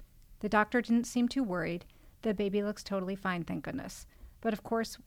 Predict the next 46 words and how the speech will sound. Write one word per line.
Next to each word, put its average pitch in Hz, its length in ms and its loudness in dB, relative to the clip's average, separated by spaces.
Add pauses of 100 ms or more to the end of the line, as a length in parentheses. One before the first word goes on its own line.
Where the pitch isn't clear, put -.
(140)
he 208 140 -2
wants 190 280 -2
to 196 80 -6
keep 190 160 -6
monitoring 170 500 -4
me. - 220 -8 (840)
Thankfully, 240 420 4
the 247 120 2
placenta 208 440 0
is 185 140 -2
moving 208 340 4
up, 170 220 -4
so 196 220 -4
that's 185 260 -4
good. - 300 -10 (480)
They 214 100 0
did, 226 200 2
however, 247 360 4
mention 202 300 0
that 196 120 -2
a 190 40 -2
C-section 196 600 -2
might 196 180 0
be 240 120 4
needed, 180 360 0 (340)
depending 208 360 2
on 208 80 2
how 190 160 2
things 196 300 -2
look 185 160 -2
moving 196 260 0
forward 180 320 -2
with 175 120 -4
the 180 40 -2
cord 180 360 -4 (180)
placement. - 540 -8 (580)
We, 254 200 10
of 294 120 8
course, 240 380 6
really 233 260 6
want 226 220 6
to 220 60 2
have 202 300 2
a 208 120 4
vaginal 196 440 4
birth, 175 360 0